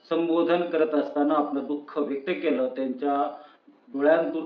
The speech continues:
अश्रू अनावर झाले. कारण कोणीही असो, कोणताही व्यक्ती असो, जेव्हा त्याच्या आईला उद्देशून कोणीतरी काहीतरी शिव्या देतो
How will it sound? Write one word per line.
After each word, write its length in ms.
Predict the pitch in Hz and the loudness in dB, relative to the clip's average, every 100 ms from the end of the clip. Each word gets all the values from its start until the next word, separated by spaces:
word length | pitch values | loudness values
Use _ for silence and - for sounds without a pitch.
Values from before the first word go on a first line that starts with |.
| 143 | -8
अश्रू 640 | 135 143 - 170 180 185 208 | -4 -4 -4 0 2 2 0
अनावर 520 | 156 147 135 135 131 | 0 2 0 -2 -6
झाले. 500 | 123 123 123 131 - - - _ 143 | -8 -8 -8 -10 -14 -20 -20 _ -2
कारण 160 | 143 | 0
कोणीही 600 | 143 - 139 147 160 202 | 0 -2 2 4 6 6
असो, 400 | - - 127 143 - - | 6 4 0 -4 -6 -4
कोणताही 440 | 143 135 165 185 | -2 0 2 2
व्यक्ती 360 | 180 147 - 131 | 2 0 -2 -6
असो, 500 | 127 143 143 147 143 - - 139 | -4 -2 0 0 -4 -18 -8 4
जेव्हा 400 | 143 135 165 165 | 4 4 2 0
त्याच्या 320 | 151 139 147 143 139 | 0 -2 0 0 0
आईला 280 | 139 139 143 | -4 -2 -2
उद्देशून 720 | 131 127 147 165 165 127 117 113 - - _ _ | -4 -6 -2 0 0 -4 -6 -10 -16 -20 _ _
कोणीतरी 560 | 139 143 147 147 143 143 | 0 2 4 4 6 4
काहीतरी 600 | - 135 143 147 143 135 | 2 -6 -8 -2 -2 -2
शिव्या 340 | - 131 147 | -6 -2 2
देतो 360 | 160 113 131 127 | 2 -2 -8 -10